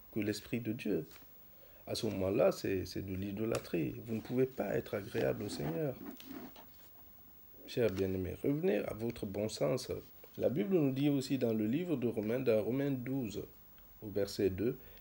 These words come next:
il dit, on va lire ça ensemble, « Ce dont nous avons besoin, c'est le renouvellement de l'intelligence. »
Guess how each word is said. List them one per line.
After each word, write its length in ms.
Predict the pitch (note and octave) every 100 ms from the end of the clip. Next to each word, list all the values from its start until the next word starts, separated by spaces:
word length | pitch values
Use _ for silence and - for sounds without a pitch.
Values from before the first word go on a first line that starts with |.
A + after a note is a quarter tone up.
| -
il 160 | A#3 -
dit, 280 | D#3 B3 - - - - - - - -
on 80 | G#2
va 160 | F#2+ F#2
lire 220 | F#2+ F#2+
ça 200 | G#2 E2+
ensemble, « 440 | F2 - A3+ - - - - - - - - - - - - - - - - - - - -
Ce 160 | - D3+
dont 160 | C#3+ B2+
nous 200 | G#2+ G#2
avons 220 | F#2+ F#2
besoin, 380 | F2+ F2 B2 E3+
c'est 160 | G#2
le 100 | F2+
renouvellement 760 | E2+ G#2 C#3 C#3 - C#2+ - -
de 120 | G#2
l'intelligence. » 1040 | - G2 F#2+ F#2+ F#2 G2 G2+ F#2+ F#2+ -